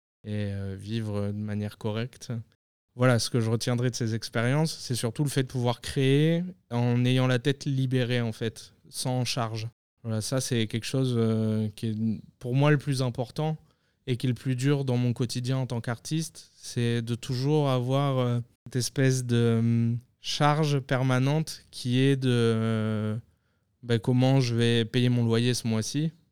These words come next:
Donc voilà, c'est vrai que ça, ça fait du bien de pouvoir travailler dans ces conditions où cette question-là, elle est évincée, euh, tout de suite.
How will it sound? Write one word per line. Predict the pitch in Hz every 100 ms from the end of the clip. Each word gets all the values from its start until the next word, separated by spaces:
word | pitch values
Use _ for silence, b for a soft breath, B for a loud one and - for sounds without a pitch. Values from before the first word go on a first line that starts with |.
| _ _ 117
Donc | 113 113
voilà, | 117 107
c'est | 107 - 113
vrai | 113 123
que | - 110 107 107
ça, | 107 127
ça | 123
fait | 107 107
du | 110
bien | 117 135
de |
pouvoir | 127 120 110
travailler | - 113 110 120
dans | 110
ces | - 113
conditions | 113 110 110 - 139 135 123
où | 110
cette | - 113
question-là, | - 110 - 120 131 139
elle | 113
est | -
évincée, | 123 117 120 - 127
euh, | 123 113
tout | 110 117
de |
suite. | - 117 -